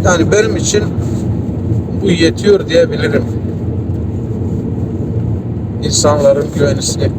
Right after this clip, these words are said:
güvenini kazandık. Elhamdülillah. Orhan kardeşim de bunlardan birisi.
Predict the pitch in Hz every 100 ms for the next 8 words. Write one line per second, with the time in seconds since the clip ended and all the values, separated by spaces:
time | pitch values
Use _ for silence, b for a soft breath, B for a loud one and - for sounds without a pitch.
0 | - 147 143 139 - - 139 - - -
1 | 147 - - - - - - - - -
2 | - - - 127 - - - - - -
3 | 151 160 - - - - - - - -
4 | - - - - - - - - - -
5 | - - - - - - 156 - 143 135
6 | - 151 151 139 - 127 123 127 113 -
7 | - - -